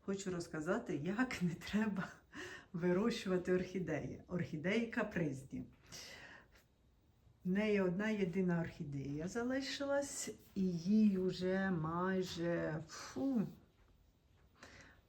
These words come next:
е, нав-, е, мабуть, років п'ять. Якраз зараз сонечко, хочу їй показати в усій красі. Підходжу, підходжу. Ану, знавці,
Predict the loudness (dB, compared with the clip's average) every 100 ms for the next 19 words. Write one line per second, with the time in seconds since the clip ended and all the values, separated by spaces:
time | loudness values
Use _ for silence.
0 | -20 -14 -8 -4 -2 0 0 0 -2 -4
1 | -2 -2 0 2 2 4 2 2 -4 0
2 | 2 0 -2 -2 -2 -4 -14 -10 -6 -6
3 | -6 -4 -2 0 0 0 -2 -2 2 8
4 | 8 6 -2 -2 -2 -4 -4 -4 -4 -4
5 | -4 0 2 2 2 0 -2 -12 -20 -20
6 | -20 -20 -14 -4 -2 -2 -4 -4 0 0
7 | 0 -6 -10 -12 -12 -14 -20 _ -20 -20
8 | -20 -20 -20 _ -14 -14 -8 2 2 4
9 | 0 -2 -8 -6 -6 -8 -4 0 2 0
10 | -2 0 0 0 -10 -16 -18 -8 -2 0
11 | 0 -2 -4 -10 -16 -8 -4 -2 -2 -6
12 | -8 -8